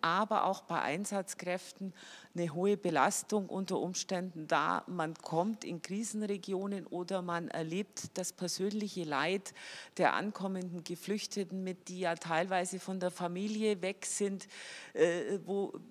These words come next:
vielleicht auch Ehepartner oder Angehörige noch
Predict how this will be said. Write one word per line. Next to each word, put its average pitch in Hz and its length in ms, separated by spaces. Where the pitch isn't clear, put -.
vielleicht 185 460
auch 185 180
Ehepartner 196 920
oder 185 300
Angehörige 196 840
noch 180 540